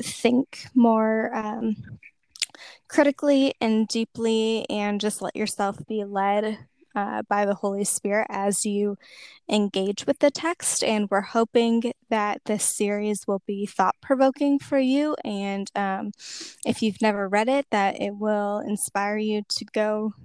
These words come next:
read it for yourself, maybe for the first time, or if you're one of those who have it memorized, um, <laughs> we hope that you'll still, uh,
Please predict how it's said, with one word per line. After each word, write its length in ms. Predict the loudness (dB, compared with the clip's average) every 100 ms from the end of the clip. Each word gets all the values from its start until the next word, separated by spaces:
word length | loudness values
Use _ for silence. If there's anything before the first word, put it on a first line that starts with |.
| -18 -18 -16 -6
read 160 | -4
it 120 | -4 -2
for 80 | 4
yourself, 640 | 4 4 4 4 2 0
maybe 300 | -2 -2 -2
for 140 | -2
the 100 | -2
first 440 | -2 -2 -2 -2 -4
time, 380 | -2 0 2 2
or 240 | 2 0 -4 -20 -20 -20 _ -6
if 180 | -4
you're 160 | -2 -2
one 180 | 0 -2
of 100 | -2
those 420 | 2 2 2 0
who 380 | 0 0 0 -2 -6 -8
have 220 | -4 -2
it 120 | -2
memorized, 920 | 0 4 6 6 6 6 6 4 0 0
um, 580 | 0 4 6 6 4 0 -12 -20 -20
<laughs> 240 | -20 -4
we 120 | -4
hope 200 | -2 -6
that 140 | -4 0
you'll 120 | 2
still, 560 | 2 2 6 8 8 2
uh, 340 | -2 -2 -2